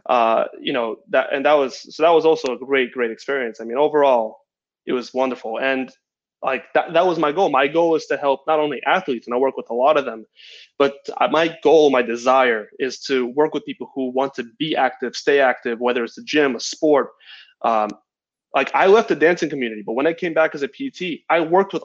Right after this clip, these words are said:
all of those dancers, like, top level, top in the country, top in the world, and trained them and through working through body mechanics and getting them to be at the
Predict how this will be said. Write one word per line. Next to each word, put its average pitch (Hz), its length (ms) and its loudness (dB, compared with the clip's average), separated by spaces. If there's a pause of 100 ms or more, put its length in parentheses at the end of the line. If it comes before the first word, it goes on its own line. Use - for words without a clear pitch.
all 151 180 4
of 147 80 2
those 139 160 0
dancers, 139 560 -4 (440)
like, 127 280 -2
top 208 360 0
level, 170 560 2
top 196 240 0
in 180 60 -2
the 165 60 -2
country, 170 380 -6
top 190 300 -2
in 165 80 -4
the 135 80 -2
world, 127 540 0 (800)
and 147 160 -2
trained 175 400 2
them 147 220 0
and 135 300 -4 (100)
through 151 160 -4
working 156 300 -2
through 143 140 -10
body 147 240 2
mechanics 139 640 -6 (400)
and 123 360 -4 (160)
getting 165 260 4
them 160 140 2
to - 120 -14
be 139 200 0
at 135 100 -4
the 127 100 -8